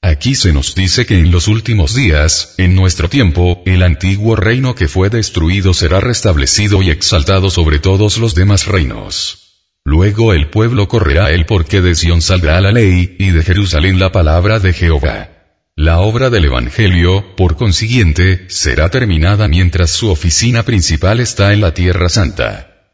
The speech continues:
Así el reino es establecido en el tiempo de gracia, en tiempo de salvación y purificación judicial, porque después que es establecido otros pueblos de muchas naciones correrán a él.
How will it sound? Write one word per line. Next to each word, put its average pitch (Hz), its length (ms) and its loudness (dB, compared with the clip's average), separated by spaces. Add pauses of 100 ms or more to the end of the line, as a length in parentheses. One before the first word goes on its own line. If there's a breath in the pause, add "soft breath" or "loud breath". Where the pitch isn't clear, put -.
(180)
Así 104 380 0
el 92 140 2
reino 117 280 0
es 80 120 2
establecido 104 720 0
en 107 60 0
el 110 120 -2
tiempo 98 380 -2
de 71 120 2
gracia, 85 640 0
en 82 240 0
tiempo 78 380 0
de 104 120 0
salvación 101 640 0
y 80 80 0
purificación 87 840 -2
judicial, 95 880 0
porque 101 300 0
después 90 420 0
que 90 160 0
es 98 120 -2
establecido 95 760 0
otros 87 360 -2
pueblos 90 460 2
de 82 120 2
muchas 87 400 2
naciones 92 500 0
correrán 82 420 2
a 98 80 0
él. 65 400 -4